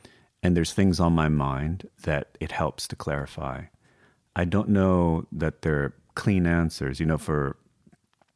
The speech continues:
my latest film, it was, uh, it's called A Bread Factory. And it was, a lot of what was on my mind was art and commerce.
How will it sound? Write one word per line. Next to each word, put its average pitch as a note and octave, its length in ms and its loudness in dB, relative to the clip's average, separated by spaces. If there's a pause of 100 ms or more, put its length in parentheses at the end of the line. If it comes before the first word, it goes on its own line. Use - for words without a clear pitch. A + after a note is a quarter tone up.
(120)
my F2+ 140 2
latest G#2+ 400 6
film, D#2+ 480 2
it D2 100 -4
was, C#2+ 240 -6
uh, C2+ 340 -6
it's - 120 -10
called D#2+ 160 -6
A D#2 40 -4
Bread D2+ 240 -2
Factory. D2 640 -6 (540)
And D2 520 0 (200)
it E2+ 80 0
was, D#2+ 540 -2
a - 80 -8
lot E2 200 0
of E2 120 -2
what F2+ 120 -4
was F2 120 -4
on E2 140 2
my D#2 100 0
mind D#2 380 0
was C#2 420 -8 (200)
art E2 200 0
and D2+ 120 -8
commerce. - 580 -6